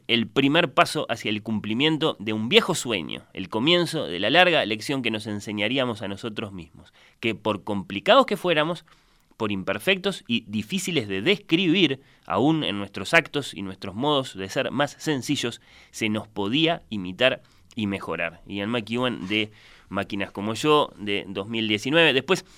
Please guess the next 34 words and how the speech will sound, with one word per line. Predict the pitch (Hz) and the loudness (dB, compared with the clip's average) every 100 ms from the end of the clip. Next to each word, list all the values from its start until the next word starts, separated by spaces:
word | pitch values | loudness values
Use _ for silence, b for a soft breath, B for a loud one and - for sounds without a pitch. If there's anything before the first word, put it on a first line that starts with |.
| b - | b -4
en | 120 | 0
uno | 151 | 2
de | 135 | 2
los | 110 | 0
capítulos | 117 131 135 107 | -2 -2 -2 -2
finales | 113 139 120 | 0 2 2
del | 101 | 2
libro | 117 131 120 | 0 2 2
aparece | 90 113 110 92 | 2 -2 -2 0
Borges, | 120 147 127 113 - - | 6 6 4 -4 -8 -12
a | 90 | -8
través | 95 104 | -6 -6
de, | 90 65 | -8 -12
de | 67 | -10
Borges, | 98 107 98 95 | -8 -8 -12 -16
eh, | 90 _ - 92 80 | -20 _ -16 -14 -12
el | - 95 | -10 -8
de, | 90 | -6
el | 98 | -4
de | 95 | -6
Funes, | 90 127 120 101 | -6 -4 -2 -2
el | 90 101 | -4 -4
memorioso. | 101 110 160 147 B B B B | -4 0 0 0 B B B B
¿Cómo | 170 190 190 170 | 0 4 6 6
valorás, | 147 143 160 175 - | 6 6 6 4 2
esto | 123 | -6
es | 120 | -4
lo | 113 | -2
que | 107 | -2
te | 104 | -2
quiero | 120 104 | -2 0
preguntar, | 104 113 - - | 0 2 0 0
en | 110 | -6
general, | 117 117 139 151 | -4 2 2 2